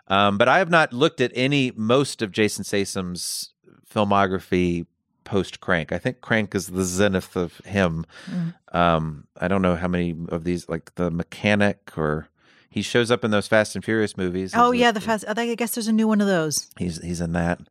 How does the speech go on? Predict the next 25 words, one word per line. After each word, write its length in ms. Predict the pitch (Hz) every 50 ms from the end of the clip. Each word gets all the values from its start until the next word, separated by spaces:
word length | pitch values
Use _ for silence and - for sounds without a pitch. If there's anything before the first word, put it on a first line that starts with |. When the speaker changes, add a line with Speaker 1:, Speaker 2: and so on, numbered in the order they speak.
| _ -
Speaker 2:
He's 180 | 185 202 190 185
in 60 | 185
the 60 | 185 180
new 160 | 170 175 170
one. 160 | 160 160 156
Speaker 1:
Yeah, 100 | 156 87
he 100 | 87 90
shows 260 | 90 - - 95 87 87
up. 220 | 87 87 - -
He's 180 | - 90 85 92
in 60 | 92 90
The 100 | 90 85
Expendables. 840 | - - - 104 101 98 92 101 82 92 92 92 92 - - - -
Speaker 2:
Yes, 300 | 220 214 202 175 - -
the 120 | - 185 180
Expendables 480 | 185 - - 190 180 175 165 170 160 -
franchise. 680 | - 160 160 151 - 156 156 151 147 135 - - - -
Speaker 1:
Um, 260 | - 95 92 92 90 90
what, 220 | 110 127 - - 104
what 180 | 101 117 131 131
is 140 | 123 113 123
your 100 | 127 123
affiliation 540 | 113 - 104 98 92 87 85 - - 82 82
with 100 | 85 -
Jason? 420 | - 85 82 - - 82 80 80